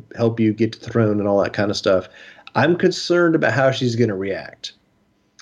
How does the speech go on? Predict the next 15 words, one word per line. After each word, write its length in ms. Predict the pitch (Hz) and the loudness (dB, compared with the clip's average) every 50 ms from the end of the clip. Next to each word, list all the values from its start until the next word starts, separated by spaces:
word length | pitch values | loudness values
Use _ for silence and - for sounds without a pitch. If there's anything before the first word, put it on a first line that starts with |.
| _ _ _ _ _ _ _ - | _ _ _ _ _ _ _ -12
Um, 640 | - 120 110 107 107 104 104 104 104 101 98 98 95 | -6 -4 -4 -4 -4 -4 -4 -4 -4 -6 -6 -6 -8
so 340 | - - - 123 113 110 120 | -6 -2 0 2 2 2 2
that's 340 | 120 139 147 156 156 - - | 4 2 2 2 0 -2 -2
my, 160 | 156 147 147 | 0 0 0
one 280 | 139 143 139 147 151 147 | 0 0 0 0 0 2
thing 200 | 143 147 131 123 | 2 0 0 2
I'm 120 | 120 117 | 0 0
really 260 | 117 117 117 117 113 110 | 2 2 2 2 2 2
gonna 120 | 113 110 | 0 -2
be 140 | 104 107 107 | -2 -4 -4
paying 180 | 107 113 117 | 0 2 0
attention 380 | 107 107 - - 107 107 - 120 | 0 0 0 -4 -4 -4 -4 -6
to. 180 | - - 113 113 | -2 0 2 2
And 140 | 120 127 151 | 2 2 2
then, 420 | 175 185 185 185 185 180 180 - | 2 2 2 2 0 0 -2 -6